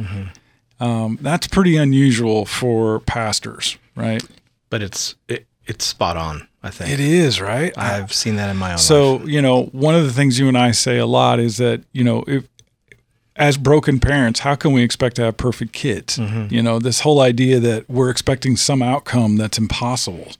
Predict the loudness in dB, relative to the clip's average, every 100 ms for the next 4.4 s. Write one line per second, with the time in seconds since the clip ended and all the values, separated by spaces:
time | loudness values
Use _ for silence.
0 | _ -8 -8 -8 -16 -20 -10 0 2 2
1 | 2 2 2 2 2 4 2 -2 -10 -10
2 | -4 -2 0 0 2 4 2 0 0 2
3 | 0 0 -2 -2 -2 0 -2 -4 -6 -2
4 | 0 0 -2 -4